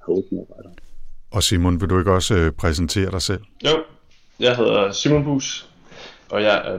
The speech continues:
Speaker 3: P H D studerende på Aalborg Universitet, hvor jeg specialiserer mig inden for, øh, deep learning om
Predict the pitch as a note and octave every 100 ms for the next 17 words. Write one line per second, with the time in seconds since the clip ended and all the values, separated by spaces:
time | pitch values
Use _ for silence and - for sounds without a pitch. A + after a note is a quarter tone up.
0 | - B2 G#2+ G#2+ C#3+ C3+ - - A2+ G#2
1 | G2+ F#2+ G2 F#2 F2+ - A#2+ A#2+ G#2 F#2
2 | - B2 F2+ - - _ _ G2 G2+ G2
3 | F#2+ F#2 F#2 - F#2+ - F#2+ A2 A2 F#2
4 | F#2+ F#2+ G2 F#2 E2 _ _ - - -
5 | - G2 F#2 F2 F2 - A#2 A#2 G#2+ A2
6 | G#2 F#2 F2+ F2+